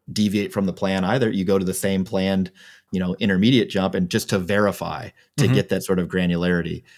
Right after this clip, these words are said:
Speaker 1: But I think what people do is that, that first warm-up flies, they're like, "Cool, I'm just jumping to the, <laughs> I, I'm gonna P R, or I'm gonna go up, up, you know, go off plan." It's like,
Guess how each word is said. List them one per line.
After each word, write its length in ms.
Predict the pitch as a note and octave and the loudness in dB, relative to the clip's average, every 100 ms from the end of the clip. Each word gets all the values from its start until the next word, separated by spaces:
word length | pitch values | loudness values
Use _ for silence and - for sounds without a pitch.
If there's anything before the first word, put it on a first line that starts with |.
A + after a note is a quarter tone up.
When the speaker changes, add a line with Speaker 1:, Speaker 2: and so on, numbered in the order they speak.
| _ _ | _ _
Speaker 1:
But 100 | E2+ | -4
I 60 | F2+ | -2
think 200 | G2+ F#2 | 0 -2
what 120 | F#2+ | -2
people 260 | G#2 F#2+ F#2 | -2 -2 -2
do 240 | F#2+ F#2 | 2 2
is 80 | F2 | 2
that, 200 | F2 F2 | -2 -4
that 140 | F#2 - | -6 -6
first 320 | - F#2 - | -4 -4 -2
warm-up 320 | F#2 F2+ E2+ | -2 0 -2
flies, 540 | - F#2 F2+ F2+ F2 - | -2 -2 0 0 -2 -4
they're 120 | E2+ | -4
like, 280 | E2+ E2 _ _ | -4 -6 _ _
"Cool, 420 | - D3 B2 - - | 2 4 4 -2 -4
I'm 120 | C#3 C3+ | 0 2
just 180 | C3 | 0
jumping 340 | - A2+ A2+ A2 | 2 2 2 0
to 120 | - | 2
the, 220 | G#2 G2+ - - | 2 2 0 -10
<laughs> 140 | - | -8
I, 240 | - F#2+ G#2+ | -4 -2 2
I'm 80 | A2+ | 2
gonna 140 | A2 | 2
P 200 | - A2+ | 4 4
R, 300 | A2 G#2 F#2+ | 4 4 4
or 60 | F#2+ | 4
I'm 80 | |
gonna 240 | G2+ G2 F2+ | 4 2 0
go 240 | G2 F#2+ | 2 4
up, 200 | F#2+ F2+ _ - | 4 2 _ -10
up, 160 | F2 - | -10 -4
you 80 | F2+ | -4
know, 80 | E2+ | 0
go 180 | G2 | 0
off 160 | F2+ F2 | 0 -2
plan." 260 | G#2 G2+ F#2 | -2 0 -2
It's 140 | F2 | -2
like, 220 | F2+ F2 | -2 -4